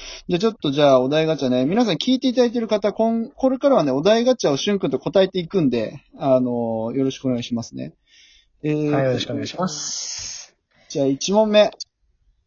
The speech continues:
Speaker 1: ででん。
Speaker 2: はい。
Speaker 1: お題。あと五十年以内になくなりそうな職業って何だと思う？はいはいはい。
Speaker 2: 五十年。
Speaker 1: 五十
Speaker 2: はいはいはい。よく聞きますね、こういうのね。
Speaker 1: そうそうそうそうそう。なくなる職業ね。なるほどね。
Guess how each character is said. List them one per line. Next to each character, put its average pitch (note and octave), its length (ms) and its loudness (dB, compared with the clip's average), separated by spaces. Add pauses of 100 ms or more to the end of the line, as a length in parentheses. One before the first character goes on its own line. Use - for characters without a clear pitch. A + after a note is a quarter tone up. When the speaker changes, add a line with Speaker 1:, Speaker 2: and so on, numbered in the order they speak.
Speaker 1:
で G#3 160 4
で A3+ 120 2
ん。 A#3 140 0
Speaker 2:
は A#3+ 80 -2
い。 B3+ 140 -8 (480)
Speaker 1:
お C#3 80 0
題。 C#3 220 2 (180)
あ C4+ 120 4
と A3+ 120 0
五 E3+ 180 2
十 C#4 240 0
年 D#4 180 2
以 E4 60 -2
内 A#3+ 140 2
に D3 80 2
な D3 120 2
く G3+ 140 -4
な A3 120 2
り A3 120 -2
そ - 160 -2
う - 20 0
な - 80 0
職 G#3 320 -2
業 A3 180 2
っ C3 40 -4
て C3+ 100 -4
何 F3 160 2
だ E3+ 100 -2
と B2+ 100 -4
思 A#2 220 -2
う？ C3+ 200 -6 (680)
は C#3 180 2
い C3 120 0
は C3+ 200 -4
い B2+ 80 -6
は C3+ 80 -8
い。 - 20 -4 (100)
Speaker 2:
五 E3 80 4
十 D#3+ 220 2
年。 - 220 -4 (180)
Speaker 1:
五 E3+ 160 0
十 B2 60 0
Speaker 2:
は A#2 60 -2
い A#2 40 -2
は A#2 60 -6
い A2+ 200 -6
は B2 40 2
い。 C#3 60 4
よ G3 100 6
く E3+ 80 2
聞 C#3+ 60 2
き - 200 -6
ま A#3+ 120 2
す - 80 -2
ね、 G3+ 100 4
こ F3+ 80 4
う C#3+ 60 6
い C3+ 40 4
う B2 40 2
の A#2 60 0
ね。 F#3+ 160 0 (100)
Speaker 1:
そ F3 120 0
う D#3 40 -4
そ D3+ 80 -4
う D3 40 -4
そ C#3+ 120 -6
う - 20 -2
そ C3+ 120 -8
う - 20 -6
そ A2 320 -8 (520)
う。 G3 80 -10
な D#3 120 -6
く B3+ 80 -4
な C4+ 100 0
る C#4 80 -6
職 C4+ 240 -6
業 B3+ 160 -4
ね。 - 240 -12 (380)
な D#3+ 100 -10
る E3 80 -8
ほ E3+ 60 -10
ど E3 60 -8
ね。 F3+ 180 -10